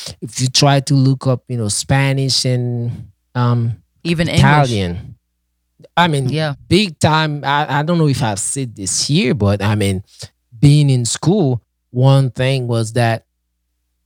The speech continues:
Speaker 1: I would, I would even just learning English in school. I remember I was in high school. Um, I would be scoring really high on my English test because most of the words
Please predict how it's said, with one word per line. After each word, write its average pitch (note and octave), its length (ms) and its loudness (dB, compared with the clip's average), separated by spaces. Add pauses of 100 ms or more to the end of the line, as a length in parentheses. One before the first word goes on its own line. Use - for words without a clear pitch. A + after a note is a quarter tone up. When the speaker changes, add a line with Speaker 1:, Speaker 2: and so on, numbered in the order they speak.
(140)
Speaker 1:
I C3 120 2
would, B2+ 200 2 (120)
I B2+ 120 0
would C3 300 2
even C#3 520 2
just - 340 -4
learning A#2 480 2
English A#2+ 380 -4
in F#2 140 -6
school. - 300 -2
I F2+ 80 -2
remember G2 260 -2
I F#2+ 120 0
was F#2+ 160 0
in F2 60 -2
high A2 240 2
school. G#2 440 0 (540)
Um, A#2 320 4 (220)
I C#3 80 4
would C#3 200 2
be C3 80 2
scoring B2 560 0
really B2 240 -2
high A#2+ 280 0
on B2 160 -2
my A2 200 -4
English A2 400 -6
test F3 400 0
because A2+ 420 -4
most A2 440 0
of A2+ 200 0
the A2+ 140 0
words F#2+ 800 0